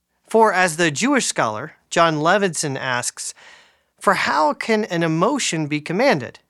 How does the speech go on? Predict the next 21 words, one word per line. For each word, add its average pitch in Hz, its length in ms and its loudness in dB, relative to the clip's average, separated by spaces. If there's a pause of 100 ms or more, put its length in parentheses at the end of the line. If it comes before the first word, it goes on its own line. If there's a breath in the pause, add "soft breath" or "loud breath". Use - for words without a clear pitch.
(640 soft breath)
How 277 240 4
can 214 180 0
we 214 140 2
be 196 180 2
required 170 800 2
to 160 120 -2
generate 180 560 2
a 165 80 2
feeling 233 560 0
within 131 240 -2
ourselves?" 107 720 -6 (1000)
One 233 300 4
way 190 160 6
of 143 260 2
resolving 175 560 4
the 143 80 0
difficulty, 127 680 -8
as 160 160 0
I 156 120 2
mentioned 156 480 -4
before, 131 520 -2